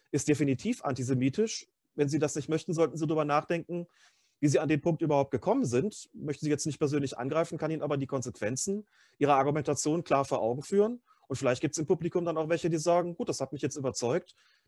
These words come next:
dann war sogar der Angriff doch was wert.“ Insofern, das ist subjektiv, das kann auch verschieden sein,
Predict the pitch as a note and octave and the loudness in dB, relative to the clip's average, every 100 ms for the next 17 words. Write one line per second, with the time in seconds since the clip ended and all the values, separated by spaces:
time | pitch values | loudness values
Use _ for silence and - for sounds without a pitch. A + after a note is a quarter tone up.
0 | - A#2+ C3 C#3+ D#3 D#3 C3+ A#3 E3 A#2+ | -4 0 2 4 6 6 4 2 0 0
1 | A#2 A2+ - A2+ E3 - - - B2+ C#3+ | -2 -4 -2 0 0 -2 -14 -6 -4 0
2 | E3 D#3+ C#3 G3+ D3+ - _ _ _ _ | 2 2 0 0 0 -2 _ _ _ _
3 | _ - B2 F#3 G#3+ F3+ - F3+ F#3+ D3 | _ -10 2 4 6 4 4 0 0 0
4 | - E3+ D#3+ D3 - E3+ F#3 D#3 D#3 D#3+ | 2 2 2 0 -2 0 0 6 8 8
5 | D#3+ D#3 | 6 2